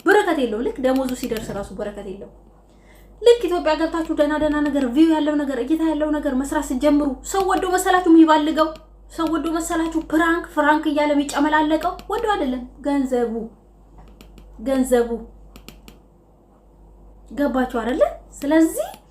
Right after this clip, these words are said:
ይሄን ባልኳችሁ ነገር ተጠቀሙበት፣ ትጠቀሙበታላችሁ ብዬ ተስፋ አደርጋለሁ። ዋነኛው፣ ዋናው ቁርጠኝነት ነው። "አይ እኔ አልቻልኩም፣ መክፈት አልቻልኩም፣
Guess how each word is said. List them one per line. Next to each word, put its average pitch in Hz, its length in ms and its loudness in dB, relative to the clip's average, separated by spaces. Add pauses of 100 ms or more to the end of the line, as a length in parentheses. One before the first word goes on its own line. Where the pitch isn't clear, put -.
(920)
ይሄን 240 260 0
ባልኳችሁ 220 540 -4
ነገር 254 300 0 (260)
ተጠቀሙበት፣ 220 840 -2 (160)
ትጠቀሙበታላችሁ 208 1040 -6
ብዬ 208 160 -4
ተስፋ - 220 -10
አደርጋለሁ። 208 460 -4
ዋነኛው፣ 214 420 -4 (100)
ዋናው 214 340 -6 (600)
ቁርጠኝነት 196 680 -6
ነው። 277 120 -6 (1300)
"አይ 277 200 2
እኔ 277 180 4
አልቻልኩም፣ 233 600 -2
መክፈት 240 320 -6
አልቻልኩም፣ 220 680 -6